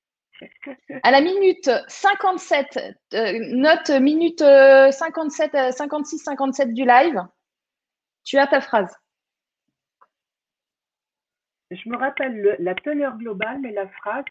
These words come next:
Speaker 2: blackout.
Speaker 1: Ça, ça veut dire
Speaker 2: Oui.
Speaker 1: que c'est la bonne.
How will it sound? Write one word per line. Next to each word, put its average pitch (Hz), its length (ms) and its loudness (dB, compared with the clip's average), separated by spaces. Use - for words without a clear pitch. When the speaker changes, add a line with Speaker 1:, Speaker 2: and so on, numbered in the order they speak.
Speaker 2:
blackout. 240 520 -14
Speaker 1:
Ça, 277 240 4
ça 277 160 2
veut 233 140 4
dire 247 200 2
Speaker 2:
Oui. 226 80 -8
Speaker 1:
que 240 240 4
c'est 247 160 -2
la 233 100 6
bonne. 185 260 -6